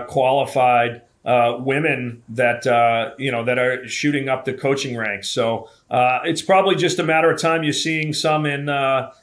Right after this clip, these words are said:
in management. Uh, so, you know, it's, uh, it's certainly, uh, impressive to see. I, I know, uh, watching firsthand, you know, having been able to watch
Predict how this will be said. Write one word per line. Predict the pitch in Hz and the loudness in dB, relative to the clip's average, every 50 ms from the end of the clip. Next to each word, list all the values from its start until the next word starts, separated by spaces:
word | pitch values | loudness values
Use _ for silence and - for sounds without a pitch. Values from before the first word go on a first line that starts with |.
| _ - | _ 0
in | 143 160 160 156 | 0 0 2 2
management. | 156 151 156 165 180 180 - 151 180 180 190 196 190 - - _ _ _ _ | 2 2 4 4 2 0 0 0 -2 -2 -2 -2 -4 -8 -16 _ _ _ _
Uh, | 123 127 139 135 135 135 135 131 | 2 4 4 6 6 4 2 0
so, | - - 160 151 147 143 139 135 135 - - - - - _ _ | 0 0 2 2 4 2 2 0 -2 -6 -14 -20 -20 -20 _ _
you | 139 151 | 0 2
know, | 160 151 139 139 | 4 4 4 2
it's, | 139 135 139 143 - - - | 2 2 0 0 0 -2 0
uh, | 147 139 139 139 135 135 131 123 120 - - - _ _ _ - | 2 4 6 6 6 6 4 2 0 -4 -12 -18 _ _ _ -2
it's | 147 151 - - | 0 0 0 2
certainly, | 185 185 180 - - 170 165 165 156 156 151 | 2 2 2 2 2 2 2 4 4 4 4
uh, | 143 139 139 - | 2 2 2 0
impressive | 147 151 151 - - 165 156 147 151 - 147 120 - | 0 -2 -2 2 4 4 4 4 2 0 -2 -2 -2
to | 139 131 | -4 -4
see. | 131 - - 143 139 135 131 120 117 - - | -4 -2 -2 0 0 0 -2 -4 -6 -6 -4
I, | 127 135 147 | -2 -2 -2
I | 143 131 139 147 | 0 0 0 0
know, | 147 147 147 143 143 139 139 | 2 0 0 2 2 2 2
uh, | 139 135 135 131 127 123 123 123 - - _ _ _ _ | 4 4 4 6 4 4 2 0 -4 -12 _ _ _ _
watching | 131 147 160 160 156 156 - 160 151 147 | 2 4 4 6 4 2 0 -2 -2 -2
firsthand, | - 160 156 151 135 - - 151 151 151 151 147 147 147 143 147 | 0 0 2 2 0 -2 -2 0 0 2 2 0 -2 -4 -4 -2
you | 151 147 | 0 0
know, | 139 123 | 0 0
having | 123 135 151 147 147 143 139 131 | 0 2 2 2 2 -2 -4 -4
been | 135 143 143 | -2 -2 -2
able | 143 147 143 | 0 -2 0
to | 139 131 | -2 0
watch | 131 139 139 139 139 131 - - - - | 2 2 2 2 2 -2 -2 -6 -8 -10